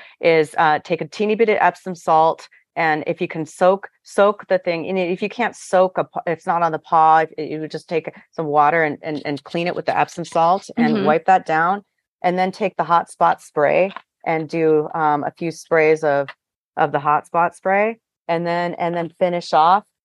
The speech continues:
Speaker 1: with a couple drops of the hot spot soother, and, and then just leave it on. I like to leave it on open. C-, even
Speaker 2: Mm-hmm.
Speaker 1: if they lick it, it's fine. It's not gonna do anything. Like, like, it's,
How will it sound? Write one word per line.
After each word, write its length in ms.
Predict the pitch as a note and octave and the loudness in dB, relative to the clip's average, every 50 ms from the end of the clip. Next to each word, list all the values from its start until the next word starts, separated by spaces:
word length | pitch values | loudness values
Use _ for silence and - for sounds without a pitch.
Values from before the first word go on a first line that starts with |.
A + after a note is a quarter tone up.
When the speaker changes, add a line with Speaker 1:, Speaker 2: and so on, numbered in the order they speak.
| _ _ - | _ _ -4
Speaker 1:
with 180 | E3 E3+ - | -2 -2 -2
a 40 | E3 | -4
couple 320 | - - - D#3+ - E3+ D#3 | -2 -4 -4 -2 -2 -4 -4
drops 580 | C#3+ D#3 D3+ D3+ D#3+ F#3+ G#3 - - - - _ _ _ - | 0 2 2 4 4 2 0 -4 -10 -20 -20 _ _ _ -6
of 140 | D#3 D#3+ D3+ | -6 -4 -2
the 60 | D#3+ | -2
hot 240 | D3 D#3+ D#3 D3+ - | 0 0 0 0 -2
spot 260 | _ - E3 D#3 - | _ -2 -2 -2 -2
soother, 540 | - - - E3 D#3+ D3+ C#3+ B2+ - - _ _ _ _ _ _ _ _ _ _ - | -4 -8 -8 -6 -6 -4 -4 -6 -6 -8 _ _ _ _ _ _ _ _ _ _ -2
and, 280 | - E3 D#3 D3+ C#3+ - | 0 2 2 2 0 -2
and 180 | F3+ E3+ E3+ F3+ | -4 -4 -4 -4
then 140 | F3 F3 E3+ | -6 -6 -8
just 180 | F3+ F3+ - | -10 -8 -6
leave 160 | F3+ F#3+ F#3+ | -4 -2 0
it 80 | F3+ F3+ | 0 0
on. 100 | F3+ - | 2 2
I 120 | - F#3 | 2 4
like 160 | F#3 F#3+ F#3+ - | 4 2 2 0
to 100 | - G3 | -4 -6
leave 180 | F#3 F#3 F3 | -6 -4 -2
it 80 | E3+ D#3+ | 0 0
on 220 | D#3+ D#3 D#3+ D#3+ | 0 0 0 0
open. 540 | D3 C3 D#3 D#3+ D#3 - G3 G3 G3 G3+ G3+ _ _ _ _ _ - | 0 0 0 0 0 -2 -2 -4 -4 -6 -10 _ _ _ _ _ -6
C-, 60 | - A#3+ | -2 -2
even 80 | A#3 G3+ | 0 2
Speaker 2:
Mm-hmm. 140 | - G#3+ | 2 4
Speaker 1:
if 180 | C#4+ C4+ C#4 C#4 | 4 2 2 2
they 140 | - C4 C4 | 2 2 2
lick 260 | G3 F#3 F#3 F#3 F#3 | 4 4 2 2 2
it, 80 | G#3 F#3+ | 0 -2
it's 180 | F3 D#3 - _ | -4 -4 -6 _
fine. 440 | - E3+ D#3+ D3 C3+ A#2 C3 D#3+ _ _ | -4 -2 -2 -2 -4 -6 -8 -16 _ _
It's 160 | - D3 - - | -18 -12 -6 -4
not 160 | F3+ E3+ - | -4 -4 -4
gonna 180 | F3+ E3+ D#3+ | -6 -6 -6
do 260 | D3 C3+ D#3 D#3 D3+ C#3+ | -6 -6 -6 -6 -4 -6
anything. 480 | C#3+ C#3 C#3 C#3 - D3 C3+ C3 C3 C3+ | -6 -8 -10 -10 -10 -10 -10 -10 -10 -10
Like, 200 | C#3 C#3 - - | -10 -10 -10 -10
like, 180 | - C#3+ C3+ - | -10 -8 -8 -8
it's, 240 | D3+ C3+ - - | -10 -12 -12 -16